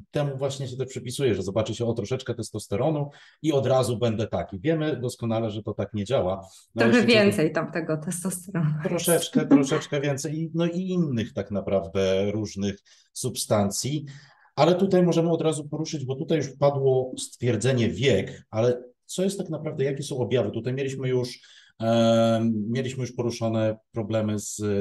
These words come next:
Speaker 1: popędem, problem z lipido. E, no i tutaj oczywiście potem pada tekst, że ja seksu nie potrzebuję i tak dalej, no ale to już jest coś zupełnie innego,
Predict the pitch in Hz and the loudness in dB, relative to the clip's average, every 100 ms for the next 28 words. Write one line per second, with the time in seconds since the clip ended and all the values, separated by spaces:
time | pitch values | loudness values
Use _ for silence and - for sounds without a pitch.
0 | 98 - - _ _ 113 143 147 170 170 | -2 -6 -20 _ _ 0 0 2 2 2
1 | 175 - 113 98 101 101 - 104 139 147 | 0 -4 -8 -2 -2 -2 -4 -14 -6 -4
2 | 151 151 - _ _ 110 110 110 - _ | -4 -6 -18 _ _ -2 2 2 0 _
3 | 135 131 117 117 110 104 104 120 110 107 | -2 0 0 0 -2 -4 -4 -2 -2 -2
4 | 101 101 98 107 92 87 98 95 92 - | -2 0 2 0 -2 -2 -2 -2 -4 -8
5 | 98 92 - 104 110 87 85 82 95 110 | -8 -8 -10 -4 -2 -2 -4 -4 -2 0
6 | 113 85 82 87 87 80 _ - - - | 0 -2 -4 -8 -8 -14 _ -20 -14 -6
7 | 101 87 113 104 101 107 151 139 - - | -4 2 4 4 4 4 2 4 2 0